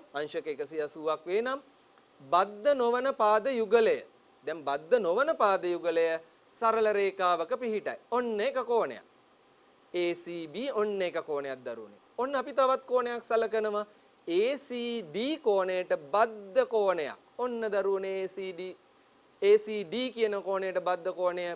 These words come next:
බී සී ඩී කියන කෝණය. දැන් මේ කෝණ දෙකේ එකතුව අංශක එකසිය අසූව වෙන්න පුළුවන්. අපිට එහෙම අඳින්න පුළුවන්. අංශක එකසිය දහය, අංශක හැත්තෑව.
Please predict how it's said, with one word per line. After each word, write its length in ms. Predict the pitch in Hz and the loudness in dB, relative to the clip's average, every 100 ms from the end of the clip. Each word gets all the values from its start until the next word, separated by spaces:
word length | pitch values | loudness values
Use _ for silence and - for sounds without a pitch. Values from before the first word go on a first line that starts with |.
| 143 | -10
බී 320 | 165 208 208 | -8 -6 -8
සී 340 | - 196 190 170 | -8 -8 -8 -8
ඩී 320 | 151 247 247 | -6 -6 -4
කියන 280 | 240 233 220 | -6 -6 -4
කෝණය. 380 | 226 220 220 220 _ _ _ 147 | -4 -2 -6 -10 _ _ _ -4
දැන් 280 | 240 311 | -4 -2
මේ 200 | 160 196 | -2 -2
කෝණ 440 | 277 143 147 208 220 | -2 -2 0 0 -2
දෙකේ 300 | 240 269 247 | -4 -2 -2
එකතුව 340 | 151 226 285 311 | 0 -4 -2 -2
අංශක 300 | 269 285 269 | -2 -4 -6
එකසිය 380 | 254 262 269 | -6 -6 0
අසූව 360 | 269 254 294 294 | 0 -2 -8 -4
වෙන්න 180 | 311 311 | -2 -2
පුළුවන්. 300 | 175 123 - _ | -4 -8 -12 _
අපිට 200 | - 165 | -16 -4
එහෙම 160 | 165 165 | -4 -4
අඳින්න 280 | 131 170 254 | -6 -8 -8
පුළුවන්. 300 | 311 330 285 _ _ _ - | -6 -6 -8 _ _ _ -6
අංශක 300 | 147 156 139 | -6 -2 -4
එකසිය 380 | 120 127 135 139 | -4 -8 -6 -4
දහය, 240 | 139 170 285 | -2 -2 0
අංශක 300 | 269 262 269 | -2 -2 0
හැත්තෑව. 500 | 269 269 285 220 | 0 0 2 2